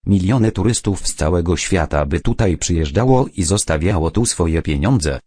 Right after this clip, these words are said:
jednak Rafał woli to wydać na jakieś projekty L G B T, ponieważ one to zrobią z naszego kraju mocarstwo.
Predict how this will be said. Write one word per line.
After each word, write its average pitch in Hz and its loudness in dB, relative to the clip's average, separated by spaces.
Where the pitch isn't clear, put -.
jednak 95 0
Rafał 104 0
woli 76 0
to 82 0
wydać 113 0
na 82 0
jakieś 80 -2
projekty - 0
L 82 -2
G 80 0
B 80 -2
T, 117 0
ponieważ 90 0
one 107 0
to 107 0
zrobią 120 2
z 85 -2
naszego 90 0
kraju 107 0
mocarstwo. 92 -2